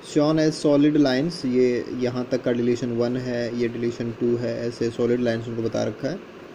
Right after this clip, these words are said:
Has been mapped to Drosophila chromosome, तो Drosophila के किसी chromosome के ऊपर ये छः deletion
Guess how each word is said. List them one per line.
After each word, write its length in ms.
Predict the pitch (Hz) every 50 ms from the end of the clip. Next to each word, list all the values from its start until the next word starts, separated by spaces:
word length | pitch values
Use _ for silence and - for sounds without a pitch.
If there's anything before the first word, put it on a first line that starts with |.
| - - - - - - - - - - - - - - - 131 143
Has 180 | 151 156 165 160
been 220 | 160 180 185 185
mapped 640 | 180 160 147 147 143 156 165 170 175 180 170 170 -
to 240 | 175 175 165 143 135
Drosophila 540 | 139 143 139 - 156 - 160 147 156 160
chromosome, 600 | 156 - 127 117 110 113 117 110 113 113 113 117 120 - - - - - - -
तो 160 | 131 123 123
Drosophila 560 | 120 123 127 127 - 151 143 - 151 151 151
के 120 | 147 156 151
किसी 260 | 151 156 139 156 156
chromosome 560 | 151 - 143 139 139 143 139 139 147 143 147
के 100 | 139 -
ऊपर 240 | 143 139 - 139 139
ये 200 | 139 139 139 135 135
छः 200 | - 143 135 139
deletion 680 | 139 139 131 127 131 127 127 143 135 131 131 131 127